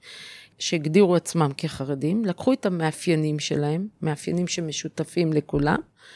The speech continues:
ועל פי זה הם העריכו את גודלה של החברה החרדית בישראל.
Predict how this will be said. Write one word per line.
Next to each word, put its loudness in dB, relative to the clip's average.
ועל -2
פי 0
זה 0
הם 0
העריכו 2
את 0
גודלה 2
של -4
החברה -6
החרדית -6
בישראל. -8